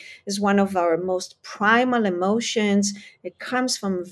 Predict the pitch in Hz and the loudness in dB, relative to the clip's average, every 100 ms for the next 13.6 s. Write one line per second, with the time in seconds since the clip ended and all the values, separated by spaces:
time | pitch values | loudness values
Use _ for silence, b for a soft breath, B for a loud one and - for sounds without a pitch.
0 | - 180 160 160 170 240 294 220 165 175 | -6 -2 2 0 0 0 2 2 2 4
1 | 208 247 240 - 214 233 226 220 - 170 | 6 6 2 2 2 4 2 0 -4 0
2 | 180 190 202 220 220 214 B B B 226 | 0 -2 0 4 4 2 B B B 2
3 | 233 233 254 262 - - 339 349 339 - | 2 2 2 4 2 4 2 2 -2 -4
4 | 262 214 269 269 269 262 - 214 214 208 | -4 0 4 6 6 4 0 4 6 8
5 | 202 _ _ _ _ - 339 339 277 220 | 6 _ _ _ _ -4 0 0 0 0
6 | - 202 175 - 170 - 160 156 - 196 | 0 0 0 0 0 0 -2 -4 -6 2
7 | 247 269 277 277 B B - 277 330 311 | 4 4 2 -4 B B 0 4 6 6
8 | 247 233 233 - 208 202 220 220 196 196 | 8 8 6 4 -2 2 2 2 2 2
9 | 196 202 208 196 185 185 220 240 233 202 | 6 6 6 4 -2 -2 0 2 2 2
10 | 202 214 254 254 254 202 202 196 202 196 | 0 0 0 4 4 4 2 0 0 0
11 | 190 - - 226 233 214 202 202 - 190 | -8 -8 2 6 6 6 4 2 -2 -4
12 | 180 185 - 208 202 202 190 185 175 - | -4 -4 -2 -2 -4 -6 0 0 0 -4
13 | 165 165 226 196 156 | -8 0 2 4 2